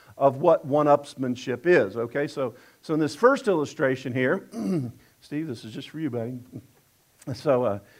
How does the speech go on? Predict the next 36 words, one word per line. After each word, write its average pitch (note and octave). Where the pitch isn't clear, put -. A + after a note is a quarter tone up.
how D3+
about E3+
that? C#3+
"My F#3
children F3+
are B2
honor D3
students," G#2
all A#2
right? C#3+
Then C3+
you B2
pull C#3+
up, D3+
and B2+
then C3+
the B2+
next C#3+
person D#3
goes, C3+
<laughs> -
"Hey, G3
my A3+
children F3+
go G3
to G3+
Super D#4+
Bowls," C#3
right? G#3
Yeah, F3+
you're A#2
right C#3+
beside C#3+
the C3
Mannings C3
there. G#2+